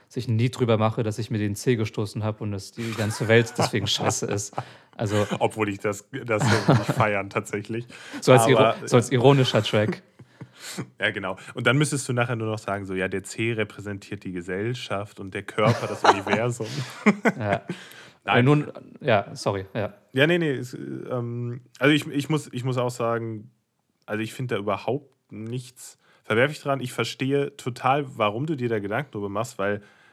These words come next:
Speaker 2: ich glaube, wenn man rückblickend, wenn man irgendwie eine schlechte Phase hat und rückblickend da drauf guckt, gerade weil du halt wahrscheinlich die Lieder jetzt noch mal aufgenommen oder zu Ende machst gerade, ähm, ist das vielleicht was anderes. Aber ich meine, das ist ja eine, eine, eine Lebensphase gewesen. Es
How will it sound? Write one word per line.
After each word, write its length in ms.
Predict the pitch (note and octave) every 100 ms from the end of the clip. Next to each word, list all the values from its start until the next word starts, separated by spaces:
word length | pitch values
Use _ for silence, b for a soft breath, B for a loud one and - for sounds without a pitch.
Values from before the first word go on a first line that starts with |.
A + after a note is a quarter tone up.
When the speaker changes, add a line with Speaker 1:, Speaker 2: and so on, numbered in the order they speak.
| b
Speaker 2:
ich 80 | -
glaube, 200 | B2 A#2+
wenn 80 |
man 120 | B2 A2+
rückblickend, 520 | D#3+ - C3 C#3 C3+
wenn 80 | B2
man 100 | A#2+
irgendwie 120 | A#2
eine 60 | A2
schlechte 280 | B2+ B2
Phase 340 | G#2+ A#2 B2+ B2+
hat 80 | A#2
und 140 | G2+
rückblickend 460 | C3 B2+ B2 B2 A2+
da 100 | G2
drauf 320 | G2+ A#2 -
guckt, 440 | - D3+ - - _ b b
gerade 260 | A2+ A#2+
weil 120 | A#2
du 100 | A#2+
halt 140 | A#2 A#2+
wahrscheinlich 260 | A#2 A#2+ A2+
die 80 |
Lieder 220 | G#2+ A2+ G#2+
jetzt 260 | A2+ A#2
noch 120 | A2 G2+
mal 400 | G2+ G2+ G2+ -
aufgenommen 440 | A2+ A#2+ A#2+ A2 G#2+
oder 160 | G2+
zu 140 | G2+ G2
Ende 260 | A#2 A2+
machst 560 | A2 G#2 G#2+ A2+ - -
gerade, 440 | G#2 A#2 A#2+ B2 B2 B B B B -
ähm, 460 | G#2+ G#2 G#2 G#2+ -
ist 160 | - A#2+
das 80 | A#2
vielleicht 180 | A2+ G#2
was 120 | -
anderes. 400 | A2 A#2+ A#2+ -
Aber 200 | F2+ F#2
ich 160 | F#2
meine, 140 | - F#2
das 140 | F#2+
ist 160 | G#2 -
ja 60 |
eine, 280 | F#2 F2 D#2+
eine, 160 | - F2
eine 300 | E2+ E2+ E2+ -
Lebensphase 880 | - F2+ G2+ - - - G2 G#2 F#2+
gewesen. 300 | F#2 F#2+ F2+
Es 180 | F#2